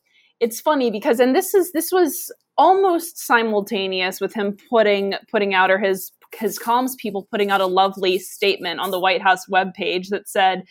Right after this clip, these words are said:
you know, If you have been vaccinated, uh, we're not gonna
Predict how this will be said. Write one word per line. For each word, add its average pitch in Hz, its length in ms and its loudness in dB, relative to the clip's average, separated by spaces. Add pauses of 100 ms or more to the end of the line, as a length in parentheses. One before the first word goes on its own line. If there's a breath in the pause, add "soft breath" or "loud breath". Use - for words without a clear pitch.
(340 loud breath)
you 208 80 -8
know, 202 100 -2
If 202 200 -4
you 214 380 0
have 202 300 0
been 240 240 -2
vaccinated, 196 920 0 (480 soft breath)
uh, 180 600 4
we're 202 180 -2
not 202 240 -2
gonna 185 520 -2